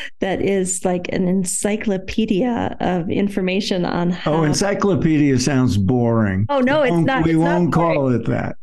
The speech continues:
Speaker 2: <laughs>
Speaker 1: Okay. But if you were to kind of put it in a nutshell, how
Speaker 2: Yeah.
Speaker 1: did it happen? How did we in America come to love the field of yoga so much?
Speaker 2: You know, in the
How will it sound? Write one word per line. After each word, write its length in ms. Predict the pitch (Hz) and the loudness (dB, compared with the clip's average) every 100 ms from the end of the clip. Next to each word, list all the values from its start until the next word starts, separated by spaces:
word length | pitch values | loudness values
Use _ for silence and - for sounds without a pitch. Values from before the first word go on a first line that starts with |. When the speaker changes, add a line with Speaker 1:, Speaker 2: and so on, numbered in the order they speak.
| - | -8
Speaker 2:
<laughs> 140 | - 196 | -4 -2
Speaker 1:
Okay. 340 | 214 - - - 311 311 320 320 - - - - | 0 -2 -4 -4 -4 -4 -4 -6 -10 -18 -20 -8
But 300 | 262 277 262 | -4 -2 -2
if 220 | - 269 285 | -4 -2 0
you 160 | 294 | 0
were 140 | 359 427 | 0 -2
to 260 | - 339 | -4 -6
kind 300 | - - 277 | -4 -2 0
of 120 | 269 | -2
put 160 | 269 269 | -2 0
it 140 | 269 | 2
in 120 | 269 254 | 2 2
a 80 | |
nutshell, 680 | 240 240 247 - 190 185 196 - - | 2 0 -4 -4 -2 -2 -4 -8 -10
how 420 | - 214 214 247 | -6 -2 0 0
Speaker 2:
Yeah. 80 | 247 | 0
Speaker 1:
did 200 | 202 - | 0 -2
it 120 | 453 - | -6 -4
happen? 560 | 240 - - 165 - - - - - - | -2 -2 -2 -4 -6 -16 -20 -20 -20 -10
How 180 | 208 226 | -6 -2
did 240 | 247 247 | -4 -2
we 280 | 226 233 240 | 0 0 0
in 160 | 220 | 0
America 680 | 226 214 226 226 226 220 214 - - | 2 2 0 -2 -2 -2 -4 -8 -14
come 240 | - 220 240 | -2 0 2
to 100 | 226 | 0
love 480 | 208 220 214 220 - - | 0 0 -2 -6 -12 -8
the 240 | - 208 202 - | -2 -2 -2 -2
field 240 | 247 233 | 0 0
of 80 | 185 | 0
yoga 320 | 208 214 220 | 0 0 -2
so 240 | - 208 | -2 -2
much? 560 | 202 220 185 - - - - - | 0 0 -2 -6 -8 -10 -18 -6
Speaker 2:
You 160 | 151 170 | 0 2
know, 500 | 190 185 175 - - - | 2 2 0 -2 -6 -4
in 240 | 160 151 | 0 2
the 400 | 156 147 147 | 2 0 0